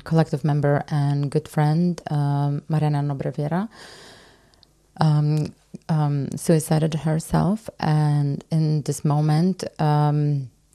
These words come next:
or around this moment, we, um, it, it really highlighted the stakes of what it means to be in community. We, we always had people come to Lekken and want to stay at,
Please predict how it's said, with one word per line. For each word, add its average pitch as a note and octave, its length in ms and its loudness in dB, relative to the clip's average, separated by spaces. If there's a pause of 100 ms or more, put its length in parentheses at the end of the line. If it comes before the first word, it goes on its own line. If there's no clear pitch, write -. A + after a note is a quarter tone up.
(580)
or E3 220 4
around D#3+ 600 4 (320)
this - 340 -4
moment, C#3+ 540 0
we, C#3+ 560 0
um, C#3+ 600 0 (1600)
it, - 280 0
it - 240 -4
really E3 220 4
highlighted D3+ 580 2
the C#3 100 -2
stakes - 600 -4 (120)
of C#3+ 400 -2 (160)
what D3+ 200 0
it C#3+ 140 -2
means C#3 260 -2
to C3+ 80 -6
be C3 120 -2
in C3+ 120 -4
community. C3+ 640 -4
We, D3 500 0 (840)
we D#3 140 2
always E3+ 340 4
had D3 320 -2
people C3 260 0
come D3 300 -2
to C#3 100 -4
Lekken C#3 320 -2
and C3+ 140 -2
want C3+ 220 -2
to C#3 100 -6
stay - 560 -4
at, - 80 -10